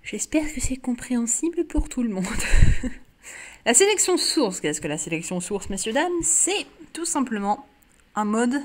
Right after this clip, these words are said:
de sélection. Waouh ! <laughs> Non, je vous explique. Vous avez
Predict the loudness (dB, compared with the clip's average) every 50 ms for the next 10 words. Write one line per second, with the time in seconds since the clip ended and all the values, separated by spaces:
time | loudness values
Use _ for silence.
0 | -8 -16 -20 -20 -20 -20 -20 -20 -14 -8 -2 -2 0 2 2 0 0 -2 -6 -10
1 | -10 -14 -20 _ _ _ _ _ _ _ _ _ _ _ _ _ -18 -14 -8 -4
2 | -4 -2 0 0 -2 -2 -4 -6 -8 -8 -10 -8 -8 -10 -10 -2 2 2 2 2
3 | 0 -6 -10 -10 -12 -14 -18 -20 -20 -10 -6 -4 -4 -4 -6 -6 -6 -6 -6 -6
4 | -8 -12 -16 -20 -20 -20 -20 _ _ _ -20 -20 -20 -20 -20 -20 _ -4 0 0
5 | 2 4